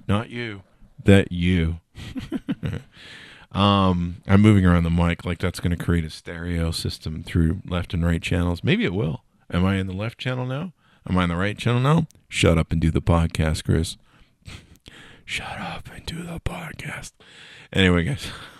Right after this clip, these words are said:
<laughs> It's Thursday, man. It's a week from Thanksgiving. Holy crap. It's that hell point of the year. I'm not even going out on Black Friday. You going out on Black Friday?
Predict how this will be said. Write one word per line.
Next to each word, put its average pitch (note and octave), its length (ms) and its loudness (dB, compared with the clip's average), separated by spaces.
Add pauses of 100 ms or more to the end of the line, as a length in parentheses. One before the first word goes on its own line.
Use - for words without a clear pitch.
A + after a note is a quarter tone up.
(680)
<laughs> F4+ 100 2 (800)
It's D#3 160 6
Thursday, D3 460 10
man. C3+ 400 10
It's A#2 180 0
a C3+ 80 6
week D#3+ 220 4
from C#3 260 -2
Thanksgiving. C#3 800 4
Holy F#3 520 8
crap. G3 640 8 (720)
It's C#3 260 0
that D3 300 10 (340)
hell D3+ 440 6
point C3+ 460 8
of A#2+ 240 6
the A#2 100 8
year. C3 580 6
I'm C3 140 8
not D3+ 120 10
even C#3+ 160 8
going B2+ 220 10
out C3+ 180 10
on F#2 120 8
Black G2 240 4
Friday. F#2 300 4
You G#2+ 80 2
going A#2+ 140 6
out A#2+ 100 2
on B2 60 0
Black B2+ 240 2
Friday? C#3+ 460 6